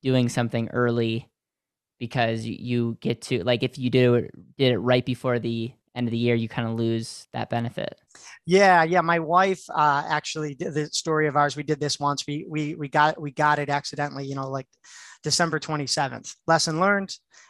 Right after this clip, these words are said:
Speaker 2: Um, <laughs> and we don't, we don't earn it then anymore. But I can't, I, there's a handful of people, they, they share the same story every single year. It's just, "Oops, I, I spent too much." And so, yeah, it's, it's much better to get it January first and after.
Speaker 1: Okay,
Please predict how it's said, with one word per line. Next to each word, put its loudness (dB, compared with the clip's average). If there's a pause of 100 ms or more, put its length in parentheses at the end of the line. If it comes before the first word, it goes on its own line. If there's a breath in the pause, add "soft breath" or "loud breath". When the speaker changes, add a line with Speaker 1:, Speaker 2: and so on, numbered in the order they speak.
(120)
Speaker 2:
Um, 0
<laughs> -6
and 0
we 4
don't, 2
we -2
don't 0
earn -2
it -6
then -4
anymore. -4
But -2
I 4
can't, -4
I, 0 (260)
there's -8
a -2
handful 0
of 0
people, -6
they, -4
they -4
share -4
the -6
same -4
story -4 (100)
every 0
single -2
year. -6
It's -10
just, -8
"Oops, 0 (580 loud breath)
I, 0
I -6
spent -4
too -6
much." -2
And -8
so, 2
yeah, 8
it's, -2
it's -2
much 0
better 2
to -6
get -2
it -2 (300)
January -4
first -4
and -10
after. -8 (220)
Speaker 1:
Okay, -2